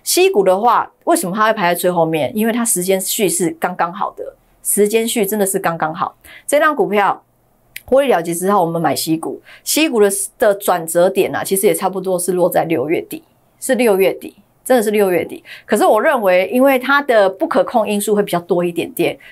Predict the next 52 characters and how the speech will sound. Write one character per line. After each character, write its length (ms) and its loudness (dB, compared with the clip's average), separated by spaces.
可 140 -2
是 340 0
它 120 0
最 260 0
后 160 2
还 220 -6
是 160 -4
会 100 2
让 160 0
你 80 -14
赚 180 0
钱， 160 -10
真 220 0
的 40 0
还 160 -2
是 120 -2
会 100 4
让 180 0
你 80 -16
赚 160 0
钱， 200 -6
就 100 -6
像 160 0
我 40 0
们 120 -4
的 60 0
太 180 -4
极 140 -16
一 60 -20
样。 140 -8
因 120 2
为 260 2
没 160 2
有 80 4
人 120 0
知 120 -2
道 80 2
公 120 -2
司 140 0
解 140 -4
盲 160 -2
在 80 2
什 100 -6
么 80 -10
时 220 -8
候， 200 -2
那 120 0
我 100 2
只 120 -2
能 80 -2
推 180 -4
估， 260 -8